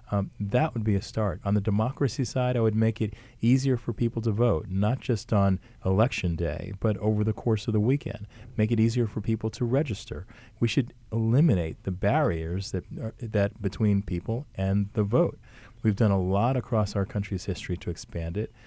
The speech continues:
New Jersey still has a ways to go. And finally, I would make it easier for people to run for office. Too often, the greatest barrier to, um, entry is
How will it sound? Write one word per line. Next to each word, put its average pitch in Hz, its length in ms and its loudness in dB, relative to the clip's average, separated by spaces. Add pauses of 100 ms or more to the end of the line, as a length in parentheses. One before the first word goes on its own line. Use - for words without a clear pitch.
(280)
New 98 100 2
Jersey 98 320 0
still 110 280 0
has 101 220 0
a 90 60 0
ways 82 300 -4
to - 120 -10
go. 87 340 -4 (360)
And 104 140 -2
finally, 202 440 0
I 156 40 2
would 127 160 2
make 127 160 0
it 110 80 -2
easier 110 360 2
for 98 140 -2
people 95 300 -2
to - 120 -6
run 87 360 0
for 80 240 -4
office. - 500 -8 (320)
Too 127 240 6
often, 113 340 4
the 98 60 4
greatest 98 380 2
barrier 92 360 2
to, 90 480 -2
um, 90 280 -6
entry 95 480 0
is 87 360 -2